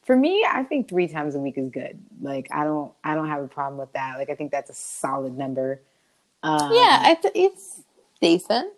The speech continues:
Speaker 1: It's a pretty solid number. Before, I feel like it would have been, like, two, but it doesn't mean that, like,
Speaker 2: Oh.
Speaker 1: I'm not even, yeah. But here's the thing.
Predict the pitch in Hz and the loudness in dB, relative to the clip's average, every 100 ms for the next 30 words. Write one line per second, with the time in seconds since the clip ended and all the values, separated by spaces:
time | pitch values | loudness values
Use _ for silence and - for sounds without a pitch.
0 | - 349 - - - 269 233 - 147 135 | -2 -2 -4 -8 0 2 0 -4 -6 -6
1 | 135 131 139 175 156 202 - 190 226 180 | -8 -6 -6 -2 0 0 2 2 4 4
2 | 165 147 143 139 135 131 127 131 131 _ | 4 4 0 -4 -6 -8 -12 -14 -18 _
3 | _ _ _ _ _ _ _ - 143 147 | _ _ _ _ _ _ _ -6 -4 -4
4 | - _ - 160 139 - - 185 185 202 | -6 _ 4 4 4 -10 2 4 6 6
5 | 208 202 196 151 165 254 - 156 160 170 | 4 2 2 4 8 8 8 4 2 2
6 | 160 156 - _ - 190 - - - 381 | 0 -4 -8 _ 4 4 4 -14 2 6
7 | 359 381 311 285 269 | 8 6 4 -2 -2